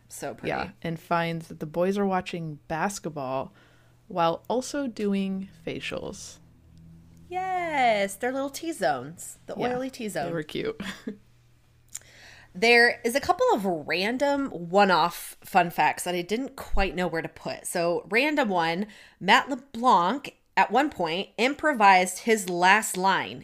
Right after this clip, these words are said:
Speaker 1: in the Ross and Joey story. He says, "Does the bear shit in the woods?" But it was cut out in the T V episode. So, obviously, we didn't have that version. Carcass isn't the only heavy metal band referenced in this episode. In the scene where Ross and Chandler,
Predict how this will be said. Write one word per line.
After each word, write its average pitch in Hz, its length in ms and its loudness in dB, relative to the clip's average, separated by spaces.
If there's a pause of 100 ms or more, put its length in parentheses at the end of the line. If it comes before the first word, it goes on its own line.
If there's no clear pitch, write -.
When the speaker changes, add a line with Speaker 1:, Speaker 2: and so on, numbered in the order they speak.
Speaker 1:
in 170 80 -4
the 165 100 -4
Ross 165 320 0
and 170 80 -8
Joey 170 260 -2
story. 254 500 -2
He 233 180 -6
says, 180 540 4 (400)
"Does 208 160 4
the 220 80 0
bear 214 180 4
shit 220 200 0
in 190 40 -4
the 196 80 2
woods?" 240 640 -2
But 220 200 6
it 214 100 4
was 196 260 4
cut 208 220 0
out 185 180 8
in 170 80 -4
the 175 60 -4
T 170 180 -6
V 151 140 -4
episode. - 560 -10 (160)
So, 156 560 0 (120)
obviously, 165 380 -4
we 165 140 -8
didn't 175 220 -6
have 160 200 0
that - 160 -2
version. 151 440 -8 (680)
Carcass 214 720 6
isn't 226 320 0
the 220 160 0
only 285 400 0
heavy 214 400 2
metal 185 200 2
band 165 240 -2
referenced 160 460 -6
in 165 160 -8
this 151 160 -10
episode. 151 460 -8
In 226 220 -4
the 226 80 -4
scene 233 260 -6
where 220 100 -4
Ross 190 260 -4
and 175 120 -12
Chandler, 185 760 -4